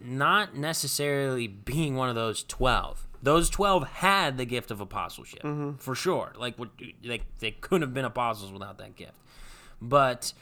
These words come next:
Speaker 1: uh, here, right here, I'm just gonna read this line 'cause it's helpful. "The mission for those with the gift of apostleship today is to plant new ministries and churches, go into places where the gospel is not preached,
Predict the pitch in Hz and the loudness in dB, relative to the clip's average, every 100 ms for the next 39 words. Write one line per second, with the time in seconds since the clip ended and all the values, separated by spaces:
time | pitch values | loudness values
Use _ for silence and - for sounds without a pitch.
0 | - - - - 139 135 117 92 113 - | -20 -20 -20 -4 4 4 4 0 -6 -2
1 | 262 269 214 151 175 196 156 151 165 180 | 0 0 -2 -2 2 4 4 4 2 0
2 | 160 151 143 135 135 127 120 120 110 - | 2 0 -2 -2 2 2 0 -4 -6 -2
3 | 127 117 104 92 107 117 127 170 208 240 | 0 0 -2 -10 -6 -2 0 2 2 0
4 | 220 214 160 147 147 143 139 127 120 113 | 0 0 0 4 6 6 4 2 -4 -6
5 | 101 - 151 - 185 180 - 135 127 131 | -8 -6 -6 -4 -4 -4 0 2 2 -2
6 | 120 120 - - 107 - 202 196 131 117 | -6 -8 -10 -10 -10 -4 0 2 2 0
7 | 113 - - - 117 113 - 143 156 151 | -2 -8 -18 -14 -10 -10 -10 -6 -6 -4
8 | 151 147 139 135 123 127 127 120 123 - | -4 -2 -2 -4 -6 -6 -6 -4 0 2
9 | 113 110 104 98 104 107 123 139 147 143 | 0 -2 -6 -8 -4 -2 -2 -4 -4 -2
10 | 143 139 139 135 127 117 113 117 - 110 | -2 0 -2 -2 -2 0 0 0 -4 -6
11 | 95 95 110 127 - 113 110 92 | -4 -4 -4 -4 -6 -6 -6 -8